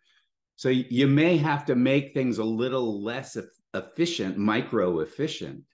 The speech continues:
in order to remove the dependencies that aren't serving you, in order to make larger macro gains. So, uh, the, the,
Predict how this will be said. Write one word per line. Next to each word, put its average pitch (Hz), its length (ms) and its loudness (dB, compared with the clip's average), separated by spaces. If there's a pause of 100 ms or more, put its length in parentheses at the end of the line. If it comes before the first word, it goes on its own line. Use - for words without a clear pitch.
(360)
in 139 200 6
order 156 360 6
to 117 320 0
remove 120 640 2
the 110 120 -2
dependencies 107 920 -6
that 87 200 -4
aren't 95 300 -6
serving 90 440 -6
you, 73 280 -10 (1500)
in 131 320 4
order 147 420 4
to 117 140 -2
make 113 360 0 (140)
larger 98 480 -2
macro 82 460 -8
gains. - 200 -18 (880)
So, 104 440 0 (420)
uh, 85 640 -4 (440)
the, 117 420 -2
the, 98 480 0